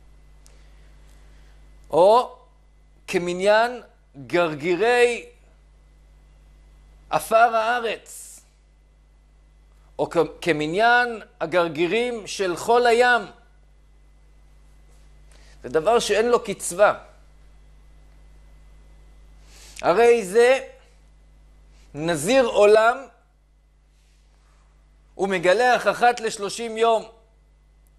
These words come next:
מפרשים שהוא מתכוון לקבל על עצמו הרבה נזירויות. וכל חייו הוא מונה שלושים יום נזירות ומגלח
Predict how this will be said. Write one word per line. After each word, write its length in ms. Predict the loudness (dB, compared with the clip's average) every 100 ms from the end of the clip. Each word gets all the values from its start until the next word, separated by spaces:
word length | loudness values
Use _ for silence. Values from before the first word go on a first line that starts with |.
| _ _ _
מפרשים 560 | -10 -4 -4 -4 -4 -4
שהוא 160 | -4
מתכוון 360 | -6 -2 0 0
לקבל 300 | 0 2 4
על 240 | 6 6
עצמו 240 | 4 0 4
הרבה 380 | 4 4 4 4
נזירויות. 1000 | 2 -6 -4 0 2 2 -2 -12 -20 -20 _ _ _ _ _ _ _ _ _ _ _ _ -20 _ _ _ _ _ _ _ -20 -20 -20 -20
וכל 400 | -6 0 2 2
חייו 500 | 2 2 4 6 4 0 -12 -20 _ _ _ _ _ _ _ _ _ _ _ _ _ _ _
הוא 420 | -4 -2 -2 -6 -14
מונה 380 | -4 -2 0 0 -2 -10
שלושים 500 | -10 -6 -4 -2 2
יום 200 | 2 2
נזירות 600 | 0 2 4 6 4 2
ומגלח 840 | -2 0 0 2 4 4 2 -2